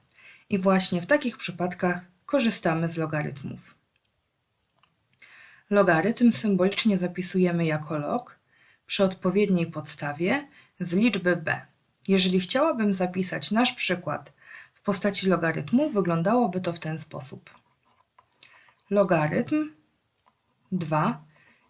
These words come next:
z piętnastu, czyli nic innego jak zapytanie, dwa do której potęgi daje nam piętnaście.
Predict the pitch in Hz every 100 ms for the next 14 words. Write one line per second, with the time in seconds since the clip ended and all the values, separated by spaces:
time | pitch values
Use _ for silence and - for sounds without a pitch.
0 | _ - - 262 262 262 190 185 - 151
1 | - - - - - 202 208 226 294 -
2 | 202 180 160 156 247 320 - 233 233 196
3 | 190 185 185 156 156 170 - - 185 175
4 | 165 156 247 - _ 185 175 170 - 254
5 | 196 - 156 151 147 170 262 - _ -
6 | _ - 190 262 196 160 160 165 151 156
7 | 151 - -